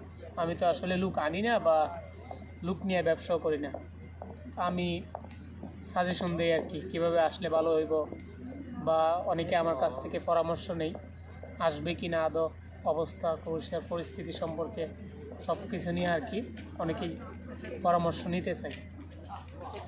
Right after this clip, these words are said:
তো যারা পরামর্শ চায় তাদের জন্য কিছু কথা আর কি। যারা আসবেন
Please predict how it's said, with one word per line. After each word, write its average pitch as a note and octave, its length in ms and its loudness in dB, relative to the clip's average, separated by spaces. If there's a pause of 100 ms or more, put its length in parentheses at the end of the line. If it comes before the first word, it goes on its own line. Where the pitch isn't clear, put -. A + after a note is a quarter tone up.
(520)
তো F3 80 4
যারা F3 260 8
পরামর্শ F#3 540 4 (120)
চায় F3 220 4
তাদের E3 300 4
জন্য F3+ 340 0
কিছু E3 240 -4
কথা D#3 240 4
আর D3+ 80 4
কি। F#3 220 -6 (2000)
যারা E3 200 6
আসবেন D#3+ 480 4